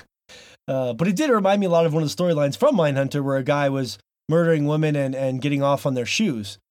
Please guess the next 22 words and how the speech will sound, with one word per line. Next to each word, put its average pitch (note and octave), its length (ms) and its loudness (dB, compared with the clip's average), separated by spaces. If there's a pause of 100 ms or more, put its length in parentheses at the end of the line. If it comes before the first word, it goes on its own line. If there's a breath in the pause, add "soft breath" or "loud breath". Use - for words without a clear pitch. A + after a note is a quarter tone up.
(220)
So D3 260 -2
that F3+ 140 0
was D3+ 140 -2
a C3+ 60 -4
whole B2 240 -2
weird A#2+ 280 -8
thing. A2 240 -8 (300)
Um, F3 480 2 (640)
anyways, E3 460 2 (100)
The E3 80 -2
Taxidermist, E3 800 2
it's C#3 120 -4
out D#3 200 2
there. D#3+ 100 2
If D3 120 -4
you D3+ 60 0
never C#3+ 180 0
heard C#3+ 180 0
of C#3 80 0
it, C3+ 120 -2
I D3 200 -4
didn't. G#2 260 -6